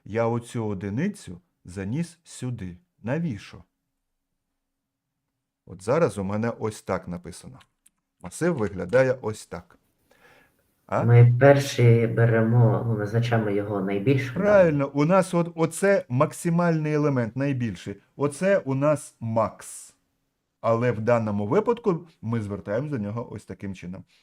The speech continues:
Speaker 1: І тепер запускаємо цикл, який переглядає усі стовпчики цього рядка. Int G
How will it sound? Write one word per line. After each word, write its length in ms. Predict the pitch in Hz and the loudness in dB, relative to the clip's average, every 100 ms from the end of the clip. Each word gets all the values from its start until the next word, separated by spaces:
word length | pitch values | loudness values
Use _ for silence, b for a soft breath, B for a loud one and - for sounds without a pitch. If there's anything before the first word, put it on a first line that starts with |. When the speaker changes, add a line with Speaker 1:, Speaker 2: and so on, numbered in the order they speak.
| _ | _
Speaker 1:
І 120 | 220 240 | -6 -6
тепер 560 | - 143 - 127 - - _ _ | 0 0 4 2 2 -6 _ _
запускаємо 760 | 107 156 185 180 190 170 147 143 | -6 -4 -4 -4 2 2 2 -2
цикл, 440 | - 160 120 113 104 b - | -4 -6 -4 -6 -6 b -6
який 320 | 127 131 135 | -4 0 -2
переглядає 800 | 127 139 135 139 139 139 123 117 | 0 0 0 0 2 4 4 2
усі 420 | - 139 - 139 | -4 -8 -4 -4
стовпчики 640 | 123 131 120 - 117 120 | -4 -2 -2 -4 -10 -8
цього 500 | 113 123 117 117 101 - - | -6 -6 0 0 0 -6 -12
рядка. 640 | 110 120 - - 98 113 143 _ _ _ _ _ | -4 -4 -4 -4 -2 -4 -10 _ _ _ _ _
Int 260 | 131 120 104 - - | -6 -6 -6 -12 -20
G 420 | 104 113 123 - | -16 -8 -6 -6